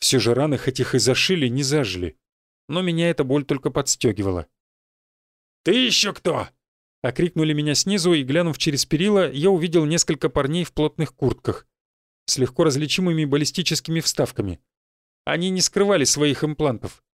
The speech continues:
Металлические ноги торчали из штанин, а руки поблескивали сталью.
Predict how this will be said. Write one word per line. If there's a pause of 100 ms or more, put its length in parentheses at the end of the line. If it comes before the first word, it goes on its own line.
(460)
Металлические
ноги
торчали
из
штанин,
а
руки
поблескивали
сталью.